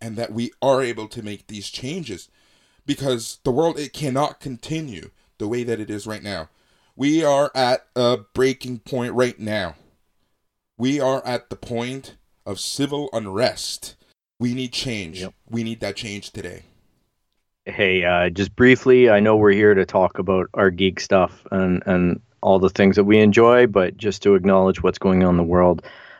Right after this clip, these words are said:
Speaker 2: broke my heart to see the video, uh, this week, um,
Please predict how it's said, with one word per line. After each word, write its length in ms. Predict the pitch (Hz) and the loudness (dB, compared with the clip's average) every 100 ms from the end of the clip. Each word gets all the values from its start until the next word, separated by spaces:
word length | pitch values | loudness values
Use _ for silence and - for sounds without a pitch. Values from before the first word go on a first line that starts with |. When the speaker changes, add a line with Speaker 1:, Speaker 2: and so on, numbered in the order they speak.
| _ | _
Speaker 2:
broke 220 | 101 98 | 0 0
my 120 | 90 87 | 0 0
heart 280 | 92 92 - | 2 2 -2
to 60 | 95 | -6
see 300 | - 90 85 | 0 0 0
the 120 | 82 | -2
video, 540 | 92 95 92 92 92 _ _ _ - | 2 4 4 2 -2 _ _ _ -4
uh, 200 | 92 90 | 0 0
this 240 | 87 95 - | 0 0 4
week, 380 | 95 98 - - | 4 4 0 -4
um, 360 | 85 82 82 | 0 0 -2